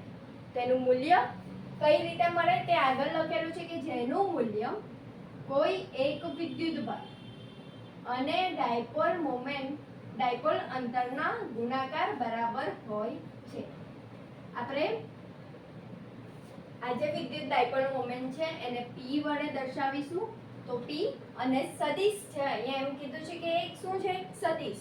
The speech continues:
તો એને ઉપર તીર દર્શાવીશું. Is equal to એક વિદ્યુત ભાર.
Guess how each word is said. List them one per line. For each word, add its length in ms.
તો 60
એને 360
ઉપર 280
તીર 320
દર્શાવીશું. 680
Is 60
equal 800
to 320
એક 320
વિદ્યુત 480
ભાર. 240